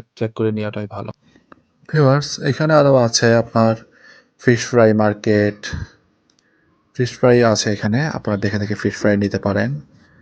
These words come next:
পপকর্নটা এখানে পাওয়া যাচ্ছে, আপনাকে পুড়ে দিবে আগুনে পপকর্নটা। কি সুন্দর করে ফু দিয়ে, ফু দিয়ে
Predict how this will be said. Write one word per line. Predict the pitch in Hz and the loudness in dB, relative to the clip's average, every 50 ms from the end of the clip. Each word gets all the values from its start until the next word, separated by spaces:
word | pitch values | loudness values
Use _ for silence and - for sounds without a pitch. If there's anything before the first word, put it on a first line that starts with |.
| _ _ _ _ _ _ _ _ - | _ _ _ _ _ _ _ _ 0
পপকর্নটা | - 110 107 - - 117 113 110 110 - 107 101 | 2 2 2 0 0 0 0 0 0 -2 -2 -2
এখানে | 98 104 101 | -2 -2 -2
পাওয়া | 101 107 101 98 98 | -2 -2 0 0 0
যাচ্ছে, | 95 98 95 92 - - 98 | -2 -4 -6 -6 -8 -8 -6
আপনাকে | 98 98 104 107 113 - - 101 107 | -6 -8 -8 -10 -8 -8 -6 -6 -6
পুড়ে | 95 - - 104 101 101 | -6 -4 -2 0 0 0
দিবে | 95 101 98 95 95 | -2 -2 -2 -2 -2
আগুনে | 95 90 92 95 95 95 98 98 - - - | -2 -2 -4 -4 -6 -6 -8 -10 -12 -12 -10
পপকর্নটা। | 95 92 - - 95 101 104 110 - 95 95 104 113 - - _ _ - - _ _ _ _ _ _ _ _ _ _ - | -10 -10 -10 -10 -8 -8 -8 -8 -10 -10 -10 -10 -12 -16 -20 _ _ -20 -20 _ _ _ _ _ _ _ _ _ _ -14
কি | - 113 | -12 -8
সুন্দর | - - 113 110 107 113 107 | -4 -2 -2 2 2 0 0
করে | 107 - 104 104 | 0 -2 -2 -4
ফু | 95 - - 104 101 | -4 -4 -6 -6 -2
দিয়ে, | - 104 101 | -2 -2 -2
ফু | 98 - - 101 98 | -2 -4 -6 -4 -4
দিয়ে | 101 101 98 98 95 95 | -2 -2 -2 -4 -4 -6